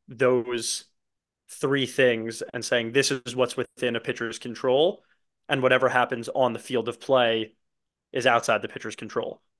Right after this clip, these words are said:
I think that's a reasonable assumption to some extent because you're trying to only give the pitcher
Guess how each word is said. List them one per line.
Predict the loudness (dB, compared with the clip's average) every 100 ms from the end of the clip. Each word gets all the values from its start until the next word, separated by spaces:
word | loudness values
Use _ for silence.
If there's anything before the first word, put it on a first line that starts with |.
| _ -4
I |
think | 0 0 2
that's | 2 2 -2 -8 _ _ _ _ _ _ _ _ _
a | -2
reasonable | 2 2 4 6 4
assumption | 4 0 -2 -6 -4
to |
some | -2 -2 -2
extent | 0 0 0 -2 _ -10
because | -4 -2 -2
you're | 0 0 -2 _ _ 0
trying | 4 4
to | 2 -2
only | 0 0 -2 0
give | 0 0
the | -2
pitcher | -2 0 0 -2